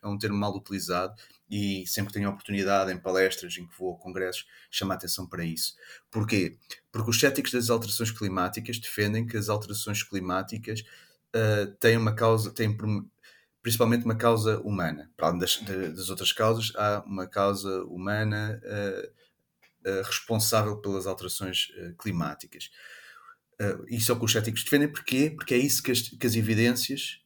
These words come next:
eh, apo-, é para aí que as evidências apontam. Os negacionistas, eh, def-, negam essas evidências e, portanto,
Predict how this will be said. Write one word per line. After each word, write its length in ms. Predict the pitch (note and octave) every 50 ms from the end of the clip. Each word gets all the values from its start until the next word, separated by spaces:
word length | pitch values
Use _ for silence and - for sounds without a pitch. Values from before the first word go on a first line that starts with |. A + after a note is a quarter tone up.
| _ -
eh, 380 | A2+ A#2 A#2 A#2 A#2 - -
apo-, 280 | D3 A2+ A2 G#2 G#2 - -
é 80 | A2
para 180 | G#2+ A2 A2 A2+
aí 60 | A#2
que 100 | A2+ A#2+
as 80 | G#2+ A2
evidências 400 | G#2 G#2 A2 G#2+ G#2+ A2 G2+ G2
apontam. 480 | G#2 G#2+ - E2+ D#2 D#2+ - E2 E2+ - _ _ _ -
Os 120 | C3+ C3 C3
negacionistas, 960 | C#3+ D3 C#3+ D#3 D3+ D3+ - C#3+ B2 A#2+ A#2+ A#2+ - - E3+ E3 - - _ _ _ - - - - - - _ _ -
eh, 320 | C3 C3 C3+ C3+ C3+ C3 C3
def-, 300 | C3+ - - - - - - - - _ _ _ _ _ _ _ _ _ _ _ -
negam 380 | - C#3 C3 C3 C3+ C#3 C3+ C#3+
essas 280 | C3+ C3 - C#3 B2 C3+
evidências 640 | B2+ C3+ C#3 B2+ A2+ G#2+ G#2 - G#2+ G#2 - - - _ _ _ _ _ _ -
e, 80 | - A2+
portanto, 600 | A2 - - - G#2+ G#2 G#2+ A2 A2 - A2